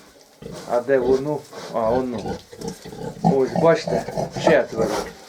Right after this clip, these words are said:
Ну, не буду її безпокоїти. Такі здоровенькі поросятка, хороші. Не буду безпокоїти. Щас розповім про них там на вулиці.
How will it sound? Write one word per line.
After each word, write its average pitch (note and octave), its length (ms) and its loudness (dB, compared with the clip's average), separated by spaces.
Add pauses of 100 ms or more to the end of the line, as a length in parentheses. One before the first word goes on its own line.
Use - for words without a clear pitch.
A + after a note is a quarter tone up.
(200)
Ну, F3+ 140 6
не F#3+ 140 10
буду D#3+ 340 2
її C#3 260 0
безпокоїти. C#3+ 880 4 (840)
Такі C#3 300 0
здоровенькі C#3 880 4
поросятка, C#3 920 4 (100)
хороші. D3 680 4 (680)
Не D3+ 140 6
буду C3 280 0
безпокоїти. D3 840 6 (360)
Щас C#3+ 340 4
розповім D3+ 680 4
про C3 200 2
них C#3 320 -2 (260)
там B2 240 6 (140)
на C3+ 180 2
вулиці. G2+ 640 2